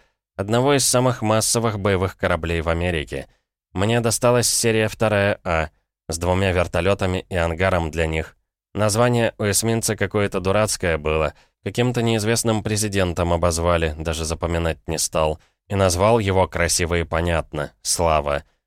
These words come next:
Потом наименование на бортах поменяю. А так, для призыва и оплаты мне нужно-то с десяток жертв. Использую и с Линой перейду в её мир, а тех, что в живых останутся, брошу на острове.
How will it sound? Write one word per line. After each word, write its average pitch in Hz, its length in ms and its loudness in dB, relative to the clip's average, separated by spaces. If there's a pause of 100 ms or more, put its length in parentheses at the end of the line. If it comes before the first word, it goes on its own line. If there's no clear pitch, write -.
(200)
Потом 107 400 2
наименование 87 760 0
на 82 100 0
бортах 80 480 -2
поменяю. 80 600 -4 (420)
А 98 80 -4
так, 135 280 0
для 120 160 0
призыва 117 500 2
и 107 40 4
оплаты 104 500 2
мне 98 200 2
нужно-то 95 480 0
с 80 100 -6
десяток 82 480 0
жертв. 87 640 -2
Использую 104 760 0
и 98 140 -4
с - 100 0
Линой 101 300 0
перейду 87 480 0
в 85 60 -4
её 85 280 -2
мир, 92 300 0 (320)
а 95 100 -2
тех, 139 180 0
что - 260 0
в 104 60 0
живых 113 320 2
останутся, 110 640 0
брошу 101 360 0
на 98 160 4
острове. 82 600 0